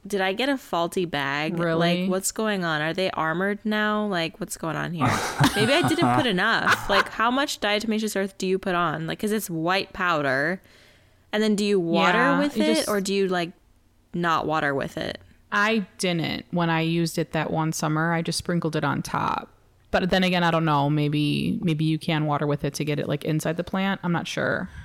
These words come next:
Speaker 3: Yeah,
Speaker 1: Yeah.
Speaker 3: I think
Speaker 2: I
Speaker 3: that
Speaker 2: don't know.
Speaker 3: I think that, like, a lot of people either, like, mix it in, like, the top inch of the soil. I mean, that's where fungus gnats have to crawl through, and so it usually slices them up. But yeah, it's weird that they were just, like, crawling through it.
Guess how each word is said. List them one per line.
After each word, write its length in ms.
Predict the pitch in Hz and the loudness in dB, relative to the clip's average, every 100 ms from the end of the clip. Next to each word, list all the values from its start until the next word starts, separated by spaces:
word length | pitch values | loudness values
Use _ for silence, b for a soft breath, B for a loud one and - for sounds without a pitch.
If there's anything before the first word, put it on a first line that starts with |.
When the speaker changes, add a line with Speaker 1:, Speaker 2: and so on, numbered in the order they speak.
| - | -4
Speaker 3:
Yeah, 140 | 113 | 0
Speaker 1:
Yeah. 320 | 117 113 113 117 | 2 2 0 0
Speaker 3:
I 100 | 127 | 0
think 240 | 170 175 | 0 2
Speaker 2:
I 60 | 156 | 2
Speaker 3:
that 60 | |
Speaker 2:
don't 100 | 160 | 2
know. 160 | 156 185 160 | -2 -4 -2
Speaker 3:
I 80 | |
think 280 | 143 170 170 | 0 2 2
that, 160 | 160 95 | 2 2
like, 120 | 127 | 2
a 60 | 127 | 2
lot 160 | 117 | 2
of 60 | 117 | 2
people 280 | 139 123 120 | 0 2 2
either, 220 | 113 110 | 4 2
like, 220 | 110 104 | 0 0
mix 320 | 113 120 - | 0 0 0
it 100 | 123 | -2
in, 60 | - | 0
like, 180 | 107 104 | -2 -2
the 80 | 107 | -4
top 320 | - 107 - | -2 -2 0
inch 220 | 110 110 | -2 -2
of 80 | 101 | -2
the 100 | 104 | -2
soil. 760 | - 101 104 107 107 107 - - - | 0 0 2 2 2 0 -2 -6 -2
I 60 | |
mean, 160 | 131 120 | 2 2
that's 200 | 110 - | 0 0
where 140 | 113 | -2
fungus 380 | 107 113 110 107 | 0 0 0 0
gnats 180 | 110 104 | -2 -4
have 140 | 107 | -6
to 100 | 110 | -6
crawl 320 | - 113 107 | -4 -2 -2
through, 400 | 101 104 104 107 | -2 -2 0 0
and 100 | 120 | 0
so 140 | 113 104 | 0 -2
it 120 | 98 | -2
usually 320 | 107 104 107 | -4 -4 -4
slices 520 | 101 - 110 104 107 | -2 -2 0 0 -4
them 160 | 101 95 | -4 -2
up. 160 | 104 - | -4 -4
But 140 | 107 | -4
yeah, 240 | 110 110 - | -2 -2 -2
it's 220 | 120 - | -4 -4
weird 460 | 113 117 113 104 104 - | -2 0 2 0 -4 -4
that 140 | 110 104 | -4 -2
they 100 | 107 | 0
were 160 | 104 | 0
just, 180 | 101 - | -2 -2
like, 340 | 107 101 - _ _ - | -4 -6 -16 _ _ -10
crawling 420 | - 127 110 104 | -2 0 2 0
through 300 | 101 107 107 | -2 0 0
it. 140 | 98 | 0